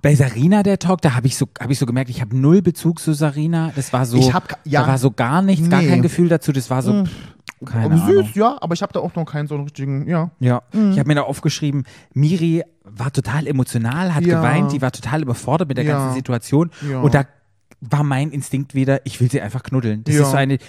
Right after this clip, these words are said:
Speaker 1: ich wär jetzt am liebsten so ins Fernsehen rein, hätte sie genommen, auf den Schoß gesetzt, geknuddelt, hat gesagt, „Alles gut,
Speaker 2: Ja,
Speaker 1: schön
Speaker 2: voll.
Speaker 1: atmen, atmen in deinen Bauch rein.“
Speaker 2: Und ich muss sagen, Miri, du hast einen sehr guten Mützengeschmack, denn ich habe die gleiche Mütze wie du,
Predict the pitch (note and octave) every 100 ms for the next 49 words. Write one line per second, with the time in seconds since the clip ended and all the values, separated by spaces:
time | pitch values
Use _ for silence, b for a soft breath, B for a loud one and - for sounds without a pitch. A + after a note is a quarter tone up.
0 | B C#3+ C#3 B2+ D3+ - - D#3 C3 B2
1 | - - C#3+ D#3 C#3+ A2+ B2+ D#3+ D3 A2
2 | A2+ C#3+ D#3+ A2 A#2 D3 D3+ D3 B2+ G#2+
3 | - C#3 C#3 B2+ A2+ - A2 B B B
4 | B - G2+ - - C3 B2 C3+ B2 -
5 | F#3+ C3+ C3 C3 B2+ A#2 A#2 A#2+ A2+ A2
6 | B2 B2+ C3 A3+ D#4 D4+ A#3+ A#3+ F3+ E3+
7 | F#3+ F#3 E3 E3+ G3 A#3+ F#3 F3 - C3+
8 | D#3+ E3 A3 D#3+ C#3+ D3+ B3 B3 - C4
9 | - D3+ E3 - G3+ F#3+ A3+ B2 A2+ F3
10 | D3 B2+ G#2 G#2+ G#2+